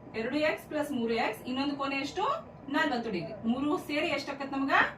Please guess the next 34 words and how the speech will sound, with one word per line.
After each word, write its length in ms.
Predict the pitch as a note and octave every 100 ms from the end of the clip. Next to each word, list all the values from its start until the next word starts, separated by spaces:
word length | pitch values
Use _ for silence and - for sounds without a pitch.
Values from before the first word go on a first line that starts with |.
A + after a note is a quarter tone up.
| - -
ನೂರ 120 | C#4 E4
ಎಂಬತ್ತು 400 | E4 A#3+ A3 G#3
ಡಿಗ್ರಿ 200 | G3+ D#4+
ಆಕೈತಿ. 340 | - E3 - - - - C#4+
ಈಗ 80 | D#4
ನೋಡ್ರಿ, 220 | D#4+ E4
ಎರಡು 240 | C#4+ D4+
ಎಕ್ಸ್ 200 | D#4+ D#4+
ಮತ್ತು 180 | D#4 D4
ಮೂರು 180 | C#4+ D4
ಎಕ್ಸ್ 440 | D4 F4 E4+ -
ಐದು 200 | B3+ C#4+
ಎಕ್ಸ್ 160 | B3+ -
ಆತ್. 220 | - - - - - - -
ಪ್ಲಸ್ 240 | C#4 E4
ನಲವತ್ತು 640 | D4+ C#4 C#4+ C#4+ F4+ A#4+ -
ಬರೋಬ್ಬರಿ 380 | A3 A#3 A#3 D#4
ನೂರ 180 | C#4+ A#3+
ಎಂಬತ್ತು. 720 | A#3+ A3+ F#3+ - - - - - - D4
ಇನ್ನ 100 | D#4 D#4+
ಪ್ಲಸ್ 220 | D#4+ -
ನಲವತ್ತು 280 | E4+ E4+ D4+
ಆ 40 |
ಕಡೆ 140 | D4+
ಕಳಿಸ್ರಿ. 380 | D4+ D#4 D#4+ F4 G4+ - - - - - - A#3
ನೂರ 120 | A#3+
ಎಂಬತ್ತರಾಗ 580 | C#4 C4+ C4+ C4+ C4+ D4+ F#4 - - -
ನಲವತ್ತು 380 | A3+ A3+ B3+ C4+
ಕಳೆದ್ವಿ 280 | C4 C4+ C4+
ಅಂತಂದ್ರ 360 | C4 C4 C4 E4 G#4+ - - - - A#3
ಒಂದು 240 | C4 C4
ನೂರ 160 | B3 B3 - - - -
ನಲವತ್ತು 420 | B3 C4 A3 G#3
ಬರುತ್ತೆ. 280 | - - -